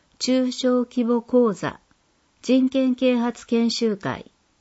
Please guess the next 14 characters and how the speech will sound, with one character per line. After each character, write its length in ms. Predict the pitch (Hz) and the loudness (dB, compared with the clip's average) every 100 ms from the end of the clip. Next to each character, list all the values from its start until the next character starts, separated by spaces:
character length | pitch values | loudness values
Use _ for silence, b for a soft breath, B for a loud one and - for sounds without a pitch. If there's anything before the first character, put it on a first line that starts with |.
| _ | _
出 160 | 208 220 | 2 2
前 320 | 240 240 240 | 2 0 -2
講 320 | 233 226 196 | 0 2 2
座、 260 | 165 120 - _ _ _ _ - | 0 -6 -8 _ _ _ _ -2
長 260 | 220 247 277 | 0 2 0
崎 320 | 262 240 208 | -2 -2 -4
人 300 | 196 233 240 | 0 0 0
権 300 | 240 240 233 | 0 -2 0
学 240 | 220 196 165 | -2 -4 -6
の 160 | 160 | -6
参 280 | - 208 208 | -4 -4 -4
加 140 | 202 | -4
者 200 | 190 190 | -4 -6
数。 380 | 185 - - - | -6 -8 -10 -12